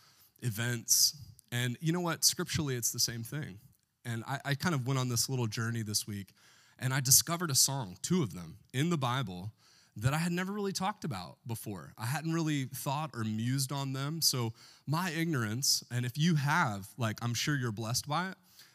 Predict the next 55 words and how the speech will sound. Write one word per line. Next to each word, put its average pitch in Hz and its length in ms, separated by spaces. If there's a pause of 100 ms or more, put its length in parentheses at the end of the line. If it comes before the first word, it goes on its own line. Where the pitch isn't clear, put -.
(100)
but 131 80
I 139 40
found 156 220
a 135 40
few 147 160
songs 120 400
that 110 120
need 120 200
to 117 60
be 113 100
on 107 120
your 98 120
Christmas - 440
list. 92 380 (440)
Um, 110 280
and 120 200
one, 151 280
this 135 180
will, 127 160
this 120 200
will 127 80
be 113 120
on 107 80
my 104 100
list 101 360
for, 98 320 (520)
for 110 380
the 104 160
rest 113 340
of 110 120
my 104 160
days. 104 360
But, 156 280 (300)
uh, 135 180
let's 185 200
talk 214 180
about 170 160
music 143 340
a 131 40
little 127 140
bit 117 120
more. 113 320 (760)
The 139 120
Bible 185 300
presents 160 460
the 147 100
most 143 240
complete 160 560
record. 143 500
I 127 40
think 151 180
this 120 160
is 117 80
so 117 240
interesting. 101 460